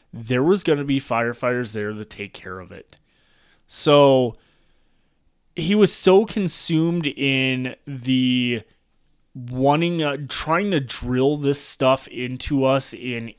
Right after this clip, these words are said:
every possible toxic way he could, instead of actually taking the time when we were asking to go do training. We'd have fourteen-hour days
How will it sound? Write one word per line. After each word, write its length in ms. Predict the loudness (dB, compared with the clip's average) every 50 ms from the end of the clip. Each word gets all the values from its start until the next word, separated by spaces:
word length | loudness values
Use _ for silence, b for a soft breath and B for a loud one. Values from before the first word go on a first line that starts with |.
| _ -10 -4
every 440 | -2 -2 -2 -2 -2 0 0 0 0
possible 760 | 0 0 2 2 0 0 -4 -6 -4 -2 -2 -2 -4 -6 -8 -10
toxic 640 | -8 -4 -2 -2 -4 -4 -6 -8 -8 -8 -8 -8
way 260 | -6 -4 -2 -2 -2
he 200 | -2 -2 -6 -6
could, 480 | -6 -8 -6 -4 -2 -2 -2 -2 -4 b b b b b b b b
instead 480 | b -2 -2 -2 -4 -2 2 2 2 2
of 140 | 2 2 2
actually 360 | 2 2 2 0 -4 -4 -4
taking 340 | -4 -4 -6 -4 -4 -6 -6
the 80 | -6
time 380 | -8 -4 -4 -2 -2 -2 -4 -6
when 180 | -6 -6 -6 -6
we 160 | -6 -6 -6
were 160 | -6 -8 -8 _
asking 800 | -4 -4 -2 -2 -4 -6 -8 -6 -4 -4 -4 -2 -4 -8 -10 b b b b b b b _
to 140 | 0 0 0
go 280 | 2 4 4 4 4
do 220 | 4 4 2 2 0
training. 720 | -2 -6 -6 -6 -6 -6 -6 -6 -8 -8 -8 -10 -10 -4
We'd 260 | -2 0 0 0 0
have 360 | -2 -4 -2 0 0 0 -2 -6
fourteen-hour 1040 | -12 -6 2 2 2 2 2 -2 -4 -2 -2 -2 -2 -2 -2 0 0 2 0 0 0
days 480 | 0 0 0 2 0 -2 -4 -10 -16